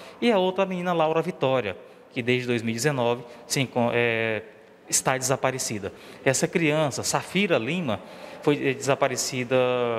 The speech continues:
foi vista pela família no último domingo e até hoje nunca, nunca mais foi vista. É, esse projeto de lei, é, também visa a tá atendendo essas famílias.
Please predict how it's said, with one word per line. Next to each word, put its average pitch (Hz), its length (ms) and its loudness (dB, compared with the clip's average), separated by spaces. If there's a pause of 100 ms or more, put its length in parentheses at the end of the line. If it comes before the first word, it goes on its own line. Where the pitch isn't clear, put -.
(360)
foi 165 160 4
vista 180 260 0
pela 139 200 2
família 113 520 -2
no 135 140 0
último 214 340 2
domingo 165 480 0 (360)
e 170 100 6
até 175 260 2
hoje 143 340 0
nunca, 147 840 0 (480)
nunca 156 220 4
mais 151 180 4
foi 156 220 0
vista. 113 420 0 (400)
É, 135 460 2
esse 208 240 2
projeto 131 460 0
de 107 100 -4
lei, 139 420 0 (400)
é, 147 200 4
também 185 280 2
visa 208 680 2
a 208 460 0
tá 202 680 0 (280)
atendendo 208 720 0
essas 120 200 -8
famílias. 98 420 -8